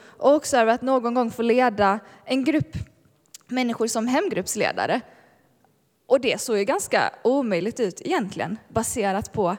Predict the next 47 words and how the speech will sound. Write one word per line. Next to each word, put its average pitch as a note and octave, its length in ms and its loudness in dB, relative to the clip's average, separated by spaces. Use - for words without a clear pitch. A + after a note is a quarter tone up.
var G#3+ 140 2
jag E3 160 0
kom A3+ 260 0
från, F#3+ 260 -8
hur A3+ 220 4
det G#3+ 60 -4
hade G3 280 -8
varit. C#4 640 0
Och C4 140 4
just C4 300 -4
där A#3+ 240 4
och G3 100 0
då, A#3 340 0
jag A3 220 -2
fick G#3+ 120 -4
en G#3+ 140 0
längtan G#3+ 320 0
att F#3+ 60 -8
predika F#3+ 280 -4
Guds F#3+ 260 -6
ord. - 280 0
Men G3 160 -4
jag - 140 -2
hade G#3 180 -2
inte - 100 -4
läst F#3+ 240 -4
Bibeln G3+ 380 -4
så C4 140 -2
mycket. E4+ 380 -6
Jag - 200 -4
hade A3+ 220 0
inte B3 380 2
gått A#3 240 -2
någon A3 180 -2
bibelskola, G3 640 0
jag G#3 60 4
hade A#3 140 2
inte C4 180 -4
pluggat B3 360 0
teologi A3+ 460 0
i A#3 60 0
flera A3+ 320 2
år. A3 240 4
Jag G3+ 320 2
kunde D4+ 380 0
inte D#4+ 240 -4
mycket. A#3 440 -6